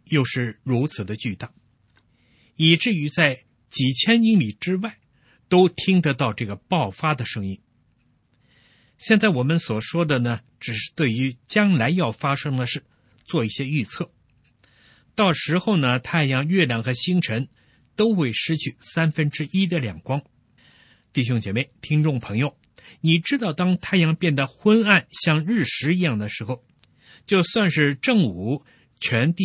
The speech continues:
也会变得黑暗。我呢，从来没有见过一个完整的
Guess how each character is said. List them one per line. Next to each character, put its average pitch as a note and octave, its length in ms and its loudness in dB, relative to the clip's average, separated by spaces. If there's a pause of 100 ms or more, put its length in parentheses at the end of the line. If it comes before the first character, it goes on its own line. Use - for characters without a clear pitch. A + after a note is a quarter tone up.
也 F#2+ 100 -4
会 G#2 260 -4
变 G#2 240 -4
得 G2 100 -10
黑 C3 200 -6
暗。 C#3+ 180 -2 (840)
我 B2 180 0
呢， F3 100 0
从 C#3 200 -4
来 D3+ 100 0
没 D#3 100 2
有 B2+ 120 0
见 C3+ 240 -2
过 A#2 100 -2
一 B2 120 -6
个 B2 160 -6 (320)
完 D3 240 4
整 F#2+ 220 -6
的 A2 200 -6